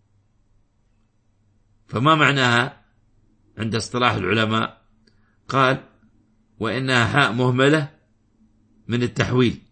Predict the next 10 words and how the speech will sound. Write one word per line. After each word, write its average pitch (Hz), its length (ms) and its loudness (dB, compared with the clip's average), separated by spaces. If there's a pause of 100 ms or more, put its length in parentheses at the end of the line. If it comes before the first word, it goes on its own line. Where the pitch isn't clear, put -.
(500)
حاء 107 260 -8
مهملة 113 400 -2
يعني 165 320 -4
ليست 123 340 0
جيم 120 380 -4
ولا 170 180 0
خاء، - 520 -2 (560)
مهملة 113 480 -2
غير 131 300 2
معجمة. 110 580 0